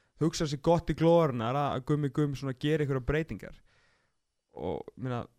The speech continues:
það, við verum aldrei að fara með þrjár hægri skyttur á nokkuð einasta mót. En Rúnar Kára-, en nú eigum við þrjá atvinnumenn í hægri skyttu, sko. Við erum með Rúnar Kárason, sem er níundi markahæstur í dönsku úrvalsdeildinni, og með Ómar Inga Magnússon, sem er jafnvel að spila betur en hann. Ég meina, þú veist, þeir eru bara að spila virkilega vel báðir.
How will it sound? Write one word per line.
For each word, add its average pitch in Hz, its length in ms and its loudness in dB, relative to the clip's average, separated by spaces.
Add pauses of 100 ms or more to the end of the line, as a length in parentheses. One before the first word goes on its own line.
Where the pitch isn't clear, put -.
(420)
það, 135 240 -2
við 143 160 2
verum 156 180 4
aldrei 170 240 0
að 151 80 0
fara 156 140 0
með 147 100 -4
þrjár 180 320 2
hægri 175 240 0
skyttur 180 380 -2
á 143 80 -2
nokkuð 139 240 -2
einasta 123 220 -6
mót. - 380 -12 (1040)
En 123 80 -6
Rúnar 156 320 0
Kára-, 165 320 2
en 143 80 -4
nú 156 160 0
eigum 190 320 4
við 156 140 0
þrjá 208 140 0 (180)
atvinnumenn 131 420 -4
í 131 60 -4
hægri 170 180 -6
skyttu, - 240 -14
sko. - 140 -20 (100)
Við 135 80 -4
erum 143 140 -4
með 147 80 0
Rúnar 160 180 -4
Kárason, 127 400 -6
sem 131 240 -8
er - 80 -6
níundi 139 400 -4
markahæstur 127 380 -6
í - 20 -8
dönsku 127 240 -6
úrvalsdeildinni, 110 400 -8
og 120 140 -8
með 127 100 -2
Ómar 139 240 0
Inga 131 160 -4
Magnússon, 127 400 -6
sem 131 160 -6
er 131 80 -2
jafnvel 127 220 -4
að - 20 -16
spila 123 200 -4 (100)
betur 135 260 -4
en 110 80 -8
hann. 107 80 -6
Ég 123 60 -4
meina, 120 100 -2
þú 139 80 0
veist, 135 140 0
þeir 139 100 4
eru 135 140 2
bara 127 100 0
að - 60 -18
spila 135 180 2
virkilega 120 320 -2
vel 120 140 -6
báðir. 113 260 -6